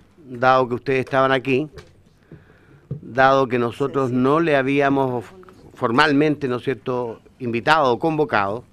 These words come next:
y dado que además tenemos suma urgencia para dos proyectos que están en estudio,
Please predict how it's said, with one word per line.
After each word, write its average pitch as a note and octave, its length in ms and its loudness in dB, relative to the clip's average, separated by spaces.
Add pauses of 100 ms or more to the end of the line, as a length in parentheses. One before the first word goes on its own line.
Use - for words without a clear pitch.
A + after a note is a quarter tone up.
(800)
y C#3 100 -2
dado D#3+ 340 2
que D3 120 0
además C3 360 2
tenemos D3+ 360 -2
suma F#3 200 0
urgencia E3 480 -2
para A#2 160 -2
dos B2 160 0
proyectos C#3 480 -2
que A2+ 60 -18
están C3 200 -2
en C#3 100 0
estudio, C3 560 -2